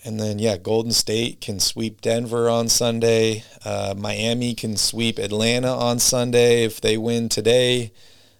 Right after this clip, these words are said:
Uh, it'll be interesting to see what happens. I'm looking towards this Milwaukee-Chicago series and this Phoenix,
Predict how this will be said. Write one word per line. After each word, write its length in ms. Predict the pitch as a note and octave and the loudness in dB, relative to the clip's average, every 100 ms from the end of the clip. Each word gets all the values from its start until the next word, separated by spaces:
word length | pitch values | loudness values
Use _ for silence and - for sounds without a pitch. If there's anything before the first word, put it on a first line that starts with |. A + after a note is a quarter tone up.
| - | -6
Uh, 220 | G#2+ G#2 | -4 0
it'll 120 | G#2+ | 0
be 160 | G#2+ A2+ | 2 2
interesting 340 | A#2 - B2+ A2+ | 2 0 0 0
to 60 | |
see 320 | G#2+ C#3 C#3 A#2+ | 0 0 0 2
what 200 | A2 G2+ | 2 2
happens. 720 | A#2+ B2+ - A2+ G#2+ - - - - - - _ - | 2 2 0 -2 0 0 -2 -8 -20 -20 -20 _ -4
I'm 160 | B2+ | 0
looking 300 | E3 F3+ D3+ A#2+ | 2 2 2 0
towards 320 | C3+ B2 A2+ | 2 2 2
this 200 | A2 - | 0 2
Milwaukee-Chicago 1080 | A#2+ A#2+ A#2 A#2 A#2 A2 G#2 A2 A2 A2 | 4 6 6 4 0 -2 0 4 4 4
series 460 | G#2+ - A2+ A2 G#2 | 2 2 2 0 0
and 140 | G2+ G#2 | -2 0
this 180 | G2 | 0
Phoenix, 600 | - G#2+ G#2+ G#2 - - | 0 0 0 0 0 -2